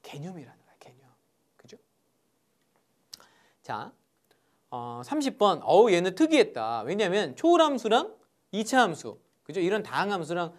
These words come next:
섞어놓고, 그죠? 어, 뭐 이제 뭘 물어보는 건데, 뭐 해설강에서 워낙 자세하게 선생님이 이제 분석할 거니까, 그죠? 오답률이 뭐예요? 구십오 퍼센트예요.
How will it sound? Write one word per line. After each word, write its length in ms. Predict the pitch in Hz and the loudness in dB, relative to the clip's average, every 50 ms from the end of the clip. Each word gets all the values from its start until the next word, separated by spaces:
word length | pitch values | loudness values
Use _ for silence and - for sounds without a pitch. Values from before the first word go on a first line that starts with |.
| _ _ _ | _ _ _
섞어놓고, 1080 | _ - 320 330 330 381 359 349 302 208 - - - 139 135 147 160 147 113 - - _ _ _ _ _ | _ 4 4 4 6 2 2 2 2 0 -2 -4 -4 -2 -2 0 0 -2 -4 -6 -12 _ _ _ _ _
그죠? 480 | _ - 127 143 175 185 160 123 101 - _ _ _ _ _ - | _ -10 -6 -4 -4 -4 -4 -8 -10 -16 _ _ _ _ _ -16
어, 200 | 123 113 110 110 | -14 -14 -12 -10
뭐 180 | 117 131 151 | -10 -10 -8
이제 160 | 151 151 160 147 | -6 -6 -6 -4
뭘 220 | 127 143 175 170 | -2 0 -2 -2
물어보는 460 | 131 131 170 254 226 254 254 240 220 | -2 -2 -2 0 0 0 -2 0 0
건데, 400 | 175 151 135 127 165 185 180 139 | -2 -2 -2 -2 -2 -2 -2 -4
뭐 140 | 120 135 180 | -6 -6 -4
해설강에서 520 | 247 262 330 330 277 285 254 220 202 180 | -2 0 0 0 2 0 0 0 -2 -2
워낙 260 | 147 147 180 220 214 - | -2 -2 -2 -2 -2 -4
자세하게 400 | - 143 143 202 208 202 185 180 | -10 -10 -4 -4 -2 -2 -2 -4
선생님이 380 | 220 233 233 208 185 175 160 - 170 160 | -6 -6 -6 -6 -6 -8 -12 -12 -14 -10
이제 200 | 147 160 160 139 | -6 -6 -6 -6
분석할 460 | - 175 180 190 185 190 - 302 - | -6 -6 -6 -6 -6 -6 -8 -6 -4
거니까, 340 | 320 277 208 156 - 143 127 | -4 -6 -6 -6 -8 -10 -12
그죠? 200 | 127 190 226 - _ _ _ _ _ _ - | -12 -12 -14 -16 _ _ _ _ _ _ 2
오답률이 520 | 165 220 262 247 320 294 269 262 262 247 | 4 6 6 6 6 4 4 -2 -4 -4
뭐예요? 500 | 170 131 117 110 113 135 151 143 104 - _ _ _ _ _ _ _ | -6 -8 -10 -10 -8 -6 -6 -6 -8 -10 _ _ _ _ _ _ _
구십오 380 | - 185 165 - 143 120 110 | -12 -10 -10 -8 -10 -12 -14
퍼센트예요. 560 | - - 151 151 - 113 104 - _ - - | -14 -14 -14 -12 -12 -16 -18 -20 _ -20 -20